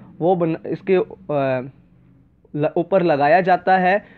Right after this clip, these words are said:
और जिसमें क्या होता है, कुछ स्पेस होता है ताकि जो ऑक्सीजन है वो ईजीली मिल सके। This grate is provide to the supply the supporter of combustion air to the burning coal through the holes। तो जो ग्रेट होता है वो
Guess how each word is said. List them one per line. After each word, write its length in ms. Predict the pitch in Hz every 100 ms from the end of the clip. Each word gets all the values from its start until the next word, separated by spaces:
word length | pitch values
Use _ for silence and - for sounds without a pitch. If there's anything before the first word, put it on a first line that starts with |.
| _
और 140 | 160 156
जिसमें 320 | 156 190 196
क्या 100 | 202
होता 180 | 185 202
है, 60 |
कुछ 140 | 208 190
स्पेस 380 | - 190 208 196
होता 260 | 175 190
है 120 | 190
ताकि 500 | 190 175 170 175 190 180 _ _ -
जो 360 | 147 160 160 156
ऑक्सीजन 460 | 156 - 196 196
है 60 | 196
वो 160 | 196 180
ईजीली 300 | 156 170 190
मिल 180 | 160
सके। 260 | 143 165 180
This 280 | 160 180 165
grate 480 | 139 175 214 - _ _ _ _ _ _ _ _ _ _ -
is 100 | 175 180
provide 380 | 175 175 190 208 202
to 60 | 196
the 120 | 185 175
supply 520 | - 165 170 180 127 - _ 151
the 100 | 156
supporter 540 | 160 170 175 175 196
of 120 | 185 175
combustion 520 | 160 156 156 165 185 190 -
air 240 | 175 185
to 100 | 175
the 100 | 165
burning 380 | 139 139 151 175
coal 180 | 175 175
through 320 | 165 156 156
the 220 | 151 190
holes। 220 | 151 135 123 _ _ _
तो 80 | 156
जो 140 | 165
ग्रेट 320 | 160 147 190
होता 240 | 196 180 190
है 60 |
वो 320 | 185 180 202